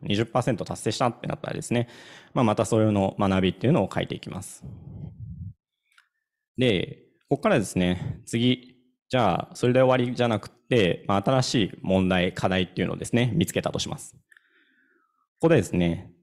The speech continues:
行うこととしてはですね、まずですね、まあ、実験を完了させていきます。まあ、そうするとですね、このステータスが完了になるんですけど、そこからですね、またテーマに戻っていって、下の方に行くとですね、ネクストアクションというところにですね、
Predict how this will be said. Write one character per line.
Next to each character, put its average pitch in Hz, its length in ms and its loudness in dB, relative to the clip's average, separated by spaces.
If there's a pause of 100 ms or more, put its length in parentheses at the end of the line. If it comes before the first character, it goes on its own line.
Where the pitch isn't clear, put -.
(120)
行 98 180 -2
う 90 180 4
こ 92 100 -2
と 92 100 2
と 85 100 -4
し - 100 -6
て - 100 -4
は - 100 -2
で - 80 -10
す - 120 -12
ね、 110 220 0 (300)
ま 139 120 0
ず 117 80 -2
で 90 100 0
す - 80 -8
ね、 85 80 0
ま 90 100 2
あ、 92 40 2
実 95 240 -4
験 123 220 4
を 117 160 2
完 98 260 2
了 92 140 2
さ 90 140 -2
せ - 80 -8
て 90 80 0
い 82 60 -2
き 90 80 -8
ま 90 140 -2
す。 - 160 -10
ま - 360 -8
あ、 - 20 0
そ 156 120 2
う 143 40 4
す - 80 2
る 151 80 0
と 156 60 6
で 120 40 4
す - 80 -2
ね、 87 100 2
こ 98 100 2
の 95 80 2
ス - 100 -6
テ 107 120 2
ー - 20 -4
タ 101 100 0
ス 104 100 -2
が 98 80 2
完 95 320 0
了 95 160 4
に 92 100 4
な 90 100 2
る - 140 -4
ん - 40 -8
で - 80 -4
す - 80 -14
け 107 100 -2
ど、 127 240 2 (420)
そ - 120 -4
こ - 60 -6
か 165 60 4
ら 120 40 6
で 98 60 4
す - 60 -8
ね、 - 60 -2
ま 87 120 0
た 92 140 0
テ 143 180 0
ー 104 40 2
マ 80 140 0
に - 300 -12
戻 90 220 2
っ - 140 -8
て - 100 -8
い - 60 -6
っ - 20 -12
て、 104 340 0
下 - 200 -2
の 107 80 0
方 101 140 0
に - 100 -6
行 - 60 -12
く - 80 -14
と - 60 -6
で - 80 -4
す - 100 -4
ね、 107 160 0
ネ 101 140 -2
ク 127 120 -2
ス - 120 -6
ト 127 100 0
ア 123 80 0
ク - 80 -8
シ - 120 -4
ョ 82 40 2
ン 85 80 -2
と - 80 -4
い - 20 -4
う - 40 -6
と - 60 -10
こ - 60 -2
ろ - 40 -4
に - 40 -4
で - 60 -4
す - 100 -4
ね、 107 160 0